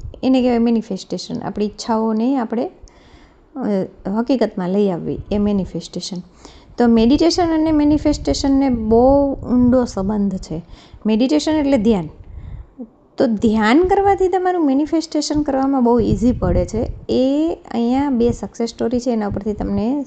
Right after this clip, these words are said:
સમજાઈ જશે. મેં જે, એક તો મેં જે ચક્રા મેડિટેશન જે પંદર દિવસ લાસ્ટ વેબિનાર કરાયો હતો,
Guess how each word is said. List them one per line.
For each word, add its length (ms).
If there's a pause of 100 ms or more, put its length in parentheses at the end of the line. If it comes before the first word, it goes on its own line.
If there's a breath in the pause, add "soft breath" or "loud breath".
સમજાઈ 320
જશે. 340 (760 loud breath)
મેં 580
જે, 560 (380)
એક 200 (100)
તો 180
મેં 220
જે 120
ચક્રા 420
મેડિટેશન 960
જે 100
પંદર 400
દિવસ 400 (180)
લાસ્ટ 400
વેબિનાર 460
કરાયો 380
હતો, 280